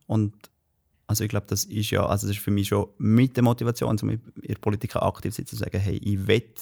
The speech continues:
dort vielleicht gewisse Traditionen, oder Tradition ist was falsch, aber gewisse Werte, gewisse Vorstellungen mit, mit reintragen und mit reinprägen. Und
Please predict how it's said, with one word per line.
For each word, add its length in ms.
dort 420
vielleicht 220
gewisse 240
Traditionen, 800
oder 100
Tradition 320
ist 80
was 180
falsch, 360
aber 180
gewisse 540
Werte, 400
gewisse 320
Vorstellungen 640
mit, 240
mit 340
reintragen 640
und 60
mit 160
reinprägen. 580
Und 200